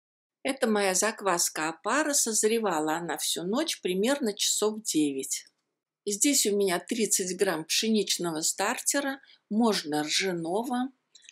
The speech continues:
сто миллилитров воды и сто грамм пшеничной муки, у меня мука первого сорта. Стартер стопроцентной влажности.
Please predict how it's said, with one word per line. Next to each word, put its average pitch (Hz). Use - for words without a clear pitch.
сто -
миллилитров 196
воды 170
и 147
сто 302
грамм 269
пшеничной 185
муки, 170
у 247
меня 180
мука 175
первого 196
сорта. -
Стартер 294
стопроцентной 208
влажности. 160